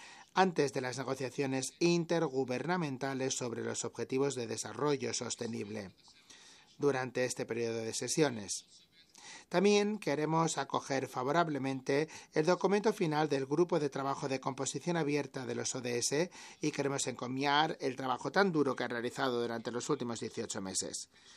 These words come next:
Río más veinte subrayó los desafíos especiales a los que se enfrentan los países más vulnerables, incluyendo los países en desarrollo sin acceso al mar.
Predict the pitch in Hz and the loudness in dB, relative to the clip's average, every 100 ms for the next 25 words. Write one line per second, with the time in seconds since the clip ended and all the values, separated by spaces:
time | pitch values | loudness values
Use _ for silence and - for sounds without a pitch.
0 | - _ 151 190 214 165 165 165 170 165 | -20 _ 4 6 6 2 0 0 2 0
1 | - 120 120 117 135 139 135 127 117 120 | 0 -4 -2 0 4 4 2 0 -4 -6
2 | - 131 135 131 139 131 120 - 139 135 | -2 0 2 0 -4 -6 -8 0 2 2
3 | 123 107 - - - - 135 139 - 143 | 0 -4 -8 -14 -12 -2 0 0 0 -2
4 | 147 - 190 185 190 170 - 143 151 - | -2 0 -2 2 0 0 0 0 0 0
5 | 156 160 160 160 165 151 127 135 190 127 | -2 0 0 0 0 0 2 0 0 0
6 | 120 - 175 175 190 147 143 123 110 113 | 0 -2 -6 0 0 0 -2 -2 -2 -2
7 | 110 117 127 123 131 135 127 127 - 120 | -4 -4 -2 -2 -4 -4 -4 -4 -4 -2
8 | 131 139 139 135 117 - 113 117 123 151 | 0 0 -2 -4 -8 -6 -6 -4 2 2
9 | 120 | 2